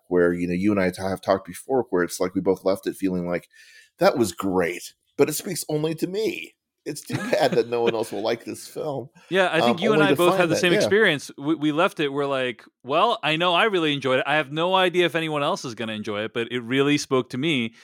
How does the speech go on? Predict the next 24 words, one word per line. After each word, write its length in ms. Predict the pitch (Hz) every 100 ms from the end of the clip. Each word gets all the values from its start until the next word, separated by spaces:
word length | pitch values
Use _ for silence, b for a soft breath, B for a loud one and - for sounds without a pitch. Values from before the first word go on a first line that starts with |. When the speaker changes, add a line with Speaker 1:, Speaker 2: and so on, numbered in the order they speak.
| b b b _
Speaker 2:
Uh, 280 | 131 131 127
Speaker 1:
Absolutely. 520 | 127 - 110 98 85 82
Speaker 2:
and 220 | - - - _
I 100 | 151
think, 200 | 165 202
I 120 | 160
think 280 | 156 190 - - 139 -
many 360 | 147 175 208
people 220 | 208 208
have 180 | 180 170
read 180 | 170 170
so 240 | - 180
many 220 | 175 185 170
different 320 | 170 180 170
things, 160 | 185
including 580 | - 190 - 226 247 254
the 100 | 214
creators 600 | 208 - 190 185 214 202
of 60 | 190
the 100 | 185
film 240 | 185 190
themselves, 580 | 185 190 208 285 - 135
you 80 | 131
know? 200 | 135 147